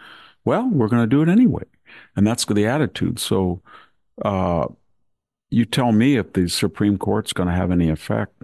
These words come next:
I hope it does, but I think they have all, they've already found ways to ignore it, and they will really, they'll war against it. They really will. And so,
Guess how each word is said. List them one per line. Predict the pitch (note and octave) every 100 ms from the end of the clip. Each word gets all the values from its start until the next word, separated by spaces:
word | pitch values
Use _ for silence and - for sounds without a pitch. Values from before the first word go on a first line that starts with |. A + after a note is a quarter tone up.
| -
I | -
hope | E2 F2+ G2+
it | -
does, | - A2 D3 G2 C3+
but | - -
I | - F2+
think | - G2+ F#2+ _ E3+ -
they | A2 F#2+ F#2+ F#2
have | F2+
all, | F#2 F#2 F#2
they've | G#2 G2
already | G2 G2 G2+ G2
found | - G2 F#2
ways | F#2 F2+ -
to | - F2+
ignore | F#2+ G2 D3
it, | -
and | E2+
they | F2+
will | F#2
really, | F#2+ G2 G2+ G2+ G2 - - - _
they'll | - F#2+
war | F#2 F#2+ G2
against | F#2 G2 C3 - -
it. | - _ _
They | D#2+
really | D2+ F#2+ F#2
will. | A2 B2+ - _ _ - - - _ _ _
And | F#2+ F2+ F2
so, | G2+ F2+ E2